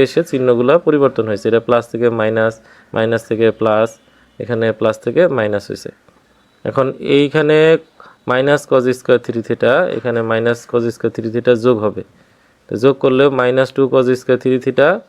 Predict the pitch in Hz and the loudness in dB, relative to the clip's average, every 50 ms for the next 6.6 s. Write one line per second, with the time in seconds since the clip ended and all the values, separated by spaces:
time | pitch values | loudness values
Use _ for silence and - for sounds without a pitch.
0 | _ _ _ _ _ _ _ - 117 120 127 127 127 127 123 120 120 - 135 127 | _ _ _ _ _ _ _ -8 -4 -2 -2 0 2 2 2 0 0 0 2 4
1 | 123 123 123 120 _ - 123 120 131 156 - - _ _ _ _ _ _ _ _ | 4 4 2 0 _ -2 0 0 0 -2 -4 -8 _ _ _ _ _ _ _ _
2 | _ _ _ - 131 131 131 - - - 123 123 120 117 117 113 - 123 123 120 | _ _ _ -2 0 0 0 0 0 2 4 4 4 4 2 2 2 0 0 0
3 | - _ - 127 127 123 - 135 127 139 151 185 208 - - - - 120 117 123 | -4 _ -6 -4 -4 -2 -4 -2 0 0 0 0 0 -4 -8 -10 -6 -2 0 0
4 | 123 120 123 123 120 117 113 113 113 113 113 110 - 117 110 120 113 110 117 110 | 0 0 0 0 -2 0 2 0 0 0 -2 -6 -10 -8 -4 -4 -4 -2 -4 -4
5 | - 113 110 - 120 127 165 185 - - 117 107 - - 123 139 180 214 _ - | -4 -4 -2 0 0 0 0 -2 -4 -6 -6 -6 -2 0 0 0 0 -2 _ -14
6 | _ _ _ _ _ _ _ - 117 123 131 | _ _ _ _ _ _ _ -6 -2 -2 -2